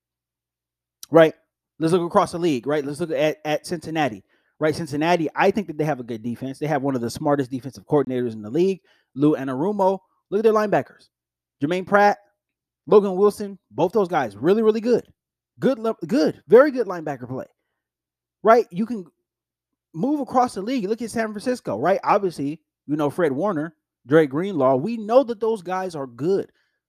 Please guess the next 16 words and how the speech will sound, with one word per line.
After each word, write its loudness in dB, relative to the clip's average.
Very, 2
very 0
good -2
inside -6
linebacker -6
play. -6
You -2
cannot, -2
you 0
cannot -2
build 6
a 0
good -2
defense -4
without -4
above 0